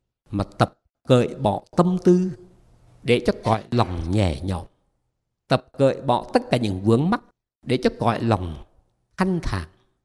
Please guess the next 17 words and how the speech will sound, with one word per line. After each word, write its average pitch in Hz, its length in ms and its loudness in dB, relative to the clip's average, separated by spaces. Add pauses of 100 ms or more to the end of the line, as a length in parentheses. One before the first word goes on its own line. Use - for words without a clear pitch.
(120)
Và 101 220 -2 (120)
như 202 220 6
thế 101 220 0
đó, 90 200 -4 (760)
mình 110 320 0 (140)
tập - 200 0
sống 135 440 0 (520)
an 165 420 0
vui 185 240 4
giải 101 400 -2
thoát - 280 -2 (600)
ngay 170 360 6 (160)
ở 98 260 2 (140)
trong 165 240 -2 (320)
cuộc - 300 0
đời 90 260 2
này. 85 220 0